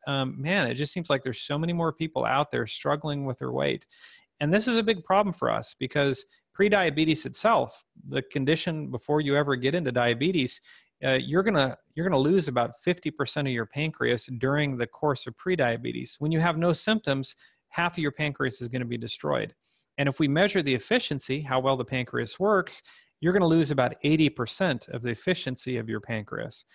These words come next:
uh, by the time you're diagnosed with diabetes. So by the time you have diabetes, you're kinda way behind the eight ball. And I'm here to tell you the, the bad news doesn't end there.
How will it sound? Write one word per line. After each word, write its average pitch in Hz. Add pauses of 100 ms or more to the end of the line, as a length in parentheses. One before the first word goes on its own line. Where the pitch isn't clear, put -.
(380)
uh, 131
by 147
the 165
time 135
you're 123
diagnosed 117
with 117
diabetes. 113 (240)
So 143
by 147
the 277
time 208
you 175
have 165
diabetes, 151
you're 135
kinda 226
way 139
behind 139
the 113
eight 156
ball. 101 (840)
And 151
I'm 151
here 185
to 156
tell 165
you 135
the, 127
the 123
bad 139
news 117
doesn't 117
end 113
there. 131